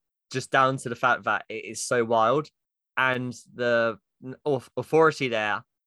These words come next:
one thing that we learned when we visited and spoke to a ranger out there, they specifically move all the indus-, i-, infrastructure and everything into one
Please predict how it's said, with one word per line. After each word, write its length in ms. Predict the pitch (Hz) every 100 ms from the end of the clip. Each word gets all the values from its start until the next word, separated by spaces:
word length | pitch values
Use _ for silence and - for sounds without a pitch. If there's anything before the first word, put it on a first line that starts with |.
| _
one 240 | 113 127
thing 200 | 117 127
that 120 | 113
we 100 | 98
learned 200 | 113 127
when 120 | 107 107
we 120 | 107
visited 520 | 104 113 110 - 104
and 100 | 110
spoke 220 | - 113
to 120 | - 104
a 60 |
ranger 340 | 101 113 104 95
out 140 | -
there, 220 | 87 92 _ _ _ _ _
they 120 | - 131
specifically 640 | - 131 156 143 139 127
move 280 | 123 123 120
all 100 | 120
the 120 | 123
indus-, 400 | 139 143 131 123 - _ -
i-, 120 | 120 - _ - - _
infrastructure 840 | 156 156 135 - 127 - - 110 -
and 300 | 104 110 101 -
everything 400 | 113 113 107 107
into 200 | 107 110
one 400 | 117 127 131